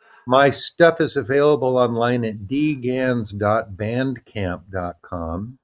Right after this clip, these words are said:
My online store, where I have books and music for sale, is perfectible dot net. And, um, I play live every day on Facebook at D Gans Music,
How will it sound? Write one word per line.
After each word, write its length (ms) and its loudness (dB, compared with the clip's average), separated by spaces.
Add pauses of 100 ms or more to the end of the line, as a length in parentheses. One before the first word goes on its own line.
(120)
My 200 0
online 580 0
store, 840 6
where 200 6
I 80 6
have 280 0
books 300 -6
and 140 -6
music 340 -8
for 100 -14
sale, 340 -2
is 160 -4
perfectible 1080 -2
dot 320 0
net. 480 -2 (1400)
And, 480 2
um, 880 2
I 280 0 (120)
play 280 4
live 420 8
every 320 2
day 320 2
on 380 -2
Facebook 720 -2
at 300 -4
D 220 -8
Gans 540 -6
Music, 480 -4